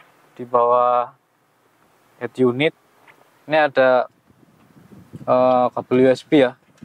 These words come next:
Dan power outlet. Ada ka-, dua cup holder ini buat tempat minum ya.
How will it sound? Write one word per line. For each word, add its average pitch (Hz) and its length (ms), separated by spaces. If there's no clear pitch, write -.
Dan 135 300
power 123 320
outlet. 117 320
Ada 107 240
ka-, 113 240
dua 113 240
cup - 80
holder 120 480
ini 123 240
buat 110 220
tempat 113 320
minum 135 300
ya. 117 160